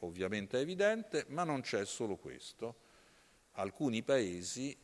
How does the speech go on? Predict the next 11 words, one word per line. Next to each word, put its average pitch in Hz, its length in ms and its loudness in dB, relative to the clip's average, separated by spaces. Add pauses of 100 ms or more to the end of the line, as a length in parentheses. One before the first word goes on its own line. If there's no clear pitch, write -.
(920)
hanno 107 240 0
bisogno 95 500 -4
che 110 140 0
l'Europa, 101 920 0 (600)
l'Unione 120 500 0
Europea, 131 500 6
faccia 143 540 6
sentire 139 580 0
una 110 280 6
voce 120 380 2
forte 143 1000 4